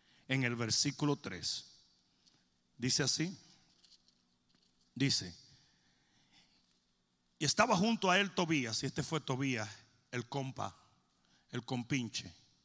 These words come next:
el aliado de Sanbalat. "Estaba junto a él Tobías Amonita, el cual dijo, 'Lo que ellos edifican del muro de piedra, si subiera una zorra, lo de-, lo derribará.'"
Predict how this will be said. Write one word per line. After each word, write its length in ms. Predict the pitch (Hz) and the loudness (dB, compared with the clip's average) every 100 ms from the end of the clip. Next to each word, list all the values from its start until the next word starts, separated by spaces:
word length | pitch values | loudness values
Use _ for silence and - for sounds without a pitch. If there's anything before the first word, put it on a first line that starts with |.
| _ _ _ - | _ _ _ -6
el 140 | 120 | -4
aliado 460 | 113 123 127 110 98 | -2 0 0 0 -4
de 60 | |
Sanbalat. 540 | - 107 110 107 80 - _ _ _ _ _ - - - | -4 -4 -4 -8 -10 -16 _ _ _ _ _ -20 -20 -4
"Estaba 320 | 127 190 202 | 2 4 4
junto 240 | 196 175 | 2 2
a 80 | 165 | 2
él 100 | 170 | 2
Tobías 340 | 156 139 165 156 | 0 0 2 0
Amonita, 420 | 147 139 139 120 | 0 -2 -4 -4
el 120 | 117 | -4
cual 280 | 147 147 123 | -2 -2 -2
dijo, 480 | 156 - 104 127 131 _ _ _ - - - | -6 -6 -6 -8 -10 _ _ _ -20 -20 -4
'Lo 220 | 123 123 | -2 -2
que 180 | 120 147 | 0 0
ellos 240 | 175 160 | 2 0
edifican 760 | 151 143 - 143 - 107 104 104 | 0 -4 -4 -6 -6 -8 -8 -6
del 140 | 117 | -4
muro 340 | 120 139 123 104 | 0 0 0 -2
de 100 | 107 | -6
piedra, 420 | - 120 104 92 | -4 -4 -4 -4
si 160 | - 113 | -4 -4
subiera 400 | 117 110 120 131 | -4 -4 -4 -2
una 160 | 123 | -2
zorra, 360 | - 135 110 101 | -2 -2 -4 -6
lo 100 | 98 | -8
de-, 260 | 95 92 - | -10 -12 -10
lo 160 | 104 101 | -8 -4
derribará.'" 640 | 101 104 90 90 90 | -4 -2 -4 -6 -8